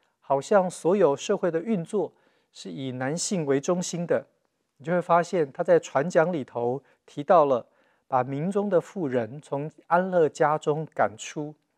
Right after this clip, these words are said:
这样子的作为是导致神刑罚非常重要的理由，的确是非常非常的独特。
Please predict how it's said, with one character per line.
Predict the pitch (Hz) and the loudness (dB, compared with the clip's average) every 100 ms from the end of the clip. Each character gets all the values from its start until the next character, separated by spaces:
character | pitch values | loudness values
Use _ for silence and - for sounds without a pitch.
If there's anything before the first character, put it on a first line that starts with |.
| _ _ _ _ _ _ | _ _ _ _ _ _
这 | - 226 | 2 4
样 | 196 | 4
子 | 165 | -2
的 | 156 151 | 2 2
作 | - 220 175 | 4 2 2
为 | 143 131 123 139 | 2 -4 -4 -8
是 | 131 - 185 147 | -12 -8 -8 -2
导 | 139 117 | 2 2
致 | 120 - 165 | 0 -8 -10
神 | 139 - 131 156 | -8 -8 -8 -8
刑 | - 139 160 | -12 -10 -6
罚 | 147 120 131 | -2 -2 -2
非 | - 185 | -6 -6
常 | 180 127 143 | -4 -6 -8
重 | - 185 160 | -6 -4 -2
要 | 175 | -2
的 | 139 117 | -2 -6
理 | 113 110 | -10 -8
由， | 110 110 123 _ _ _ _ | -4 -4 -6 _ _ _ _
的 | - | -16
确 | 127 165 147 | -8 -4 -2
是 | 127 - 143 123 - | -4 -10 -10 -10 -12
非 | _ - 190 | _ -2 -2
常 | - 120 | -2 -4
非 | 123 147 | 0 0
常 | 127 117 | -2 -4
的 | 127 117 113 _ - | -2 -2 -6 _ -18
独 | 113 | -16
特。 | 123 - 131 | -12 -8 -8